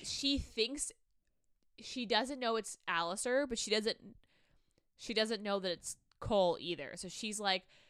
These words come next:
Speaker 2: torn
Speaker 1: No, I
Speaker 2: between,
Speaker 1: think
Speaker 2: like,
Speaker 1: by the
Speaker 2: is
Speaker 1: end
Speaker 2: it
Speaker 1: of it, I think
Speaker 2: Cole?
Speaker 1: by the end of it, she one hundred percent knows it's Alistair.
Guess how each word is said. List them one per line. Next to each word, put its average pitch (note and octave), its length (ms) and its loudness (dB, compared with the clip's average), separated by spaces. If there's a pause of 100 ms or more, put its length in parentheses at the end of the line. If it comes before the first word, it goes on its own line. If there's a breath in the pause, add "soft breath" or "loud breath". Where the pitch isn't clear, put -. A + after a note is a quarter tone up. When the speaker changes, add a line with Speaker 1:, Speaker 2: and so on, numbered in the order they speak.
(160)
Speaker 2:
torn - 280 8
Speaker 1:
No, B4 140 12
I C4+ 60 8
Speaker 2:
between, F#4+ 160 8
Speaker 1:
think A4+ 60 8
Speaker 2:
like, G4 140 6
Speaker 1:
by C5+ 180 8
the F#4 160 10
Speaker 2:
is D#4+ 140 6
Speaker 1:
end - 20 6
Speaker 2:
it G4+ 120 8
Speaker 1:
of D4 60 2
it, A#3+ 100 8
I E4 340 4
think E4 120 6
Speaker 2:
Cole? F#4 140 2
Speaker 1:
by G4+ 140 6
the D#4+ 100 4
end B3+ 100 4
of A#3+ 100 4
it, G#3 100 2
she - 320 -6
one G#3 180 2
hundred G3 240 0
percent G3+ 300 -4
knows E3 240 -4
it's G3 100 -10
Alistair. - 640 -8